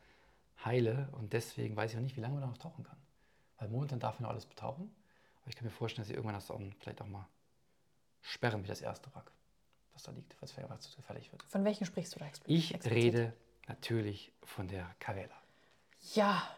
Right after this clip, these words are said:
Speaker 1: Der legendären Cavella mit der berühmten Treppe, die gefühlt auf allen Bildern riesig ausschaut.
Speaker 2: Richtig.
Speaker 1: Aber?
Speaker 2: Aber man taucht rein, man taucht rum,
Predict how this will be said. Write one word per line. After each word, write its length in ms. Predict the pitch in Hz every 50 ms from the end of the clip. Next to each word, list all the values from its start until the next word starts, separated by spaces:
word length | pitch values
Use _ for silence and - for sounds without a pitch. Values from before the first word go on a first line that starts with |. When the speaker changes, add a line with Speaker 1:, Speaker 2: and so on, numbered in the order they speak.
| - -
Speaker 1:
Der 420 | 135 135 143 143 143 - - 143
legendären 520 | 131 120 131 127 127 123 110 120 117 113
Cavella 280 | - 117 107 110 110 110
mit 200 | 107 110 110 -
der 80 | 113 101
berühmten 520 | 107 123 117 107 131 160 175 - - 185
Treppe, 440 | - - 127 123 - 127 127 127 123 - - _ - - _ _ _ _ _ -
die 60 | - 113
gefühlt 320 | 120 - - - 139 127
auf 180 | 117 - - -
allen 280 | 127 127 131 127 120
Bildern 380 | 110 113 110 110 107 107 107 107 - _ _ _ _ _ _ _ _ _ _ _ -
riesig 480 | 120 107 113 135 151 147 156 135 -
ausschaut. 500 | - 117 110 - - - 120 117 - - - _ _ _ _ -
Speaker 2:
Richtig. 360 | 208 208 208 - 180 170 - - _ _ _ _ -
Speaker 1:
Aber? 320 | - 110 110 113 123 120 - - _ _ _ _ _ _ _ _ _ -
Speaker 2:
Aber 380 | 202 190 196 202 240 254 269 269 - - 226 - _ _ _ _ _ _ _ _ _ -
man 160 | 202 190 175
taucht 460 | 175 - 208 233 247 247 - - -
rein, 340 | 175 175 180 196 226 262 - - - - _ _ _ _ _ _ _ _ _ _ _ _ _ _ -
man 200 | 180 175 170 170
taucht 380 | - - 175 175 170 - - - - 190 - - - - - -
rum, 420 | 175 170 165 175 190 220 247 285